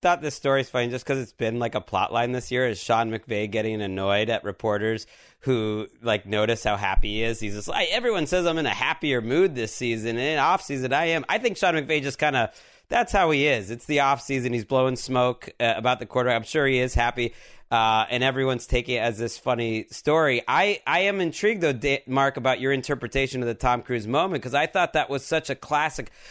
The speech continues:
moment in the end, 'cause it was kind of like, I, "Hey, I'm Tom Cruise. I, I am trying to be as human as possible. Uh, how do I convey that I actually am in love with this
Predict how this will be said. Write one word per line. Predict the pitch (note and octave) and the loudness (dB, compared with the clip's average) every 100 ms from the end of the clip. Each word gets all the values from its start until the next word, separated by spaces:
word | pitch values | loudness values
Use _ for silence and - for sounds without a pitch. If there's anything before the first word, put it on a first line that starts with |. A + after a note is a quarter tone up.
| - | -8
moment | B2 E3 G3 F#3+ | 0 2 4 4
in | D3 C3 | 2 2
the | C3 | 2
end, | C3 C3 | 2 0
'cause | C#3 | -2
it | C3 | 0
was | C3 - | 0 0
kind | D#3 D#3+ | 0 2
of | D#3 C3 | 0 2
like, | C3+ C3 - _ _ _ _ _ | 2 0 -6 _ _ _ _ _
I, | - C3+ | 0 0
"Hey, | - D3 D3+ | 0 0 2
I'm | C3 C3+ | 2 2
Tom | C#3 C#3 | 2 2
Cruise. | C3 B2+ B2 B2+ B2 A#2 - _ _ - | -2 -2 0 2 0 -4 -14 _ _ -6
I, | A2 - | -4 0
I | A#2+ C3+ | 2 2
am | C3+ B2+ B2 - | 2 0 -6 -8
trying | - B2 C3 C3 | 0 2 2 -2
to | A2+ | -8
be | G2 F#2 B2+ C3 C3 | -8 -2 0 2 2
as | A2+ G2 | 0 -2
human | - - F3 F3+ D3 B2+ | -8 -4 2 2 4 0
as | B2 A#2 A2+ | 0 -2 -2
possible. | - C#3 D3 - A2 G#2+ G#2 - _ _ - | -2 0 0 -2 -6 -4 -4 -6 _ _ -2
Uh, | A2+ G#2 | 0 0
how | A#2+ D3+ | 2 2
do | D#3 D3+ | 4 2
I | C#3 | 2
convey | C3 C3 A2 G#2+ C3 C#3 C3 B2 | 0 -6 -6 0 2 4 2 2
that | A#2 | 2
I | A2+ A2 | 2 0
actually | A2 C3+ - C3 B2+ B2+ | 0 -2 -4 -4 -2 0
am | A#2+ | 0
in | A#2 | 0
love | A#2 B2 | 0 0
with | A2+ - | -2 -6
this | G#2+ | -8